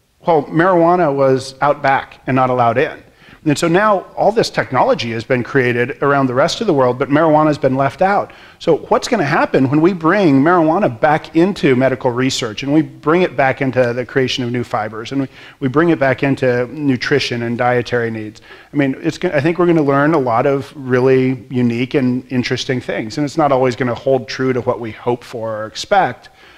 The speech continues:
But as, again, as an entrepreneur, you look at this and you're like, "Well, there's, like, unlimited potential with what this could be." And, uh, again,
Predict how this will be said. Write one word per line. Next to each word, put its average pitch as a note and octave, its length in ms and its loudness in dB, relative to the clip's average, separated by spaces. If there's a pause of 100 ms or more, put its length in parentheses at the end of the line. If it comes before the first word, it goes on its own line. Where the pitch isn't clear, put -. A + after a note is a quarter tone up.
(260)
But C3 340 0
as, C3 140 0
again, D#3 220 -2
as A2+ 100 -4
an C#3+ 60 -4
entrepreneur, C#3 520 -2
you C3+ 120 4
look F#3 140 0
at E3 80 -2
this C3 120 -6
and C#3+ 80 -4
you're C#3 80 0
like, B2 240 -2
"Well, D3 300 0 (560)
there's, G3+ 180 -6
like, D3 200 -4 (100)
unlimited E3 760 2
potential - 600 -4 (200)
with C#3+ 200 -4
what D#3+ 160 0
this B2+ 180 -4
could A#2+ 400 -4
be." D#3 380 -8 (400)
And, B2+ 340 2
uh, B2 360 -2
again, C#3+ 340 -8